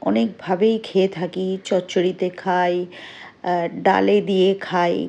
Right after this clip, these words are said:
কিন্তু এইভাবে বেটে, উম, ডাল করে খাওয়া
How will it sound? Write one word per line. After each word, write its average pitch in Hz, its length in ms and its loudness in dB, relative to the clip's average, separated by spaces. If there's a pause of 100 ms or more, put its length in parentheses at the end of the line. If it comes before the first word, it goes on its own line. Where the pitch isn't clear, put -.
কিন্তু 208 460 -2
এইভাবে 233 460 4
বেটে, 202 540 4 (440)
উম, 175 420 -2 (360)
ডাল 196 300 2
করে 233 340 8
খাওয়া 202 600 0